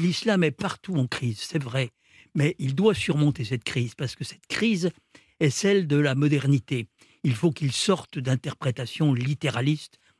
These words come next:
d'interprétations qui, naturellement, le conduisent dans le mur. Donc, il faut compter sur, euh, les musulmans eux-mêmes pour, euh, se reprendre et pour dominer cette question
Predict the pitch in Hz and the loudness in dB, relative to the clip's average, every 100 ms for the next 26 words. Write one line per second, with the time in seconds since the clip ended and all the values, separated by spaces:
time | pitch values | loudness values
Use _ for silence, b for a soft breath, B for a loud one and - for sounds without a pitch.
0 | - 127 120 110 131 117 110 - 139 - | -4 -4 -2 -6 -8 -10 -12 -8 -10 -8
1 | 110 107 101 110 151 - _ _ _ _ | -12 -10 -6 -2 -2 -4 _ _ _ _
2 | 127 175 - 156 139 190 160 135 143 160 | 4 4 4 0 2 2 0 0 2 4
3 | 165 170 127 - 135 131 - b b b | 4 4 2 -2 -4 -4 -10 b b b
4 | 127 - 127 - 196 196 190 160 123 - | -10 -2 -2 2 2 4 2 2 0 -10
5 | - 113 110 135 _ _ - 120 127 135 | -8 -6 -8 -10 _ _ -12 -10 0 4
6 | 170 165 127 135 131 - 156 175 190 240 | 6 4 2 2 2 2 4 4 4 2
7 | 170 123 120 _ _ _ - 180 180 135 | 0 -2 -6 _ _ _ 0 4 4 4
8 | 143 135 _ _ - 170 147 160 190 214 | 2 0 _ _ -4 0 2 0 0 0
9 | 151 147 151 139 127 202 226 233 226 170 | 2 0 -2 -4 2 4 6 6 4 2
10 | 123 151 117 139 - - 113 | 0 -2 -4 -4 -8 -8 -10